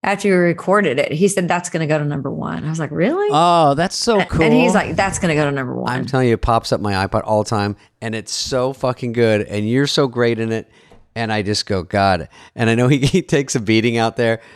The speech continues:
Speaker 3: but he can sing, man. He gets these, he gets it right. And that one he got right, and he, he's got a lot of great shit out there. Um,
Speaker 1: Yeah,
Speaker 3: but
Speaker 1: and,
Speaker 2: Mm-hmm.
Speaker 1: um,
Speaker 3: how did that happen? He knew he had it and came to you, or you had it and came to him, or what happened?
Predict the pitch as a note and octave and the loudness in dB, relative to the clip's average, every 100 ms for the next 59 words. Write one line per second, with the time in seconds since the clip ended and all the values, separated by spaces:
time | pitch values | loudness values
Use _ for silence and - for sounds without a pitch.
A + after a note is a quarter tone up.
0 | - _ - A2 D3 F3 A3+ G3 - G3+ | -20 _ -2 0 0 0 -4 -2 0 0
1 | A3 D#3+ D3+ D3 C3 D3+ E3+ - F3+ D#3+ | 0 0 0 0 0 0 0 2 2 2
2 | C#3 C#3 B2+ D3+ D#3 E3+ A#2+ C#3 D3+ A#2 | 0 -2 2 0 2 -2 0 0 0 0
3 | A#2 C3 D3+ C#3+ - A2 A2 G2 F2 G2+ | 0 0 -2 -6 -8 -4 -4 -4 -8 -8
4 | A#2+ C3+ - G2+ G2+ - G#2 - B2+ G#2 | -8 -10 -14 -14 -14 -14 -14 -8 -4 -4
5 | F2 G2 A2+ A2+ G2 F#2 F2+ - F#2+ F2 | -2 0 2 0 -4 -6 -6 -8 -6 -4
6 | E2 - E2+ D#2+ F2+ E2 F2+ - - _ | -6 -6 -8 -8 -8 -8 -10 -16 -18 _
7 | G#3 A#3 D4+ F4+ C4+ - A3 - C#3+ G#3 | 0 2 2 0 0 0 2 4 4 4
8 | G3+ G3 F#3 F3 E3+ - - F#3+ B3 G#3 | 4 4 4 2 -2 -4 0 2 2 2
9 | D#3+ G3+ B2+ G#2+ C#3 D#3 D3+ B2 D3 F3+ | 0 -2 -2 2 2 2 2 2 2 2
10 | D#3 D#3 E3 A#2+ C#3 B2 B2 F3 A3+ D3+ | 2 2 0 -2 -2 0 2 4 4 4
11 | G#2+ B2+ C3+ C#3 D3 G2+ B2 A2 A#2+ D3+ | 2 2 2 0 -2 -4 -4 -2 -2 -2
12 | G#2 G2+ G#2+ - | -4 -6 -8 -12